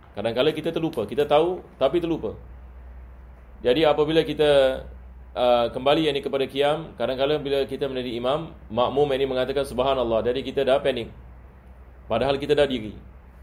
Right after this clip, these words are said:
Lepas itu kita kembali kepada tasyahud. Lepas itu kita teringat, oh sebenarnya tak boleh kita kembali kepada tasyahud.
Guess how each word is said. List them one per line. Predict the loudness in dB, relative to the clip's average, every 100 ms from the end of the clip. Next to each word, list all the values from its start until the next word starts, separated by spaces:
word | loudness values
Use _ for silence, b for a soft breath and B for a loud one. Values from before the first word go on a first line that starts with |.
| -20 -20 -20 -16
Lepas | -8 0 0 0
itu | -2
kita | -2 -2
kembali | 2 2 2
kepada | 0 -2
tasyahud. | -2 -2 -4 -8 -12 -20 -20 -14
Lepas | -8 0 0 0
itu | -2 -2
kita | 0 2 2 0 -8 -20 -20 -20 -20 -4
teringat, | 0 2 0 -4 -10 -4
oh | -2 -2
sebenarnya | -4 -4 -4 -2
tak | 0
boleh | 0 -2
kita | -4
kembali | -2 -2 -2
kepada | -6 -12
tasyahud. | -8 -6 -8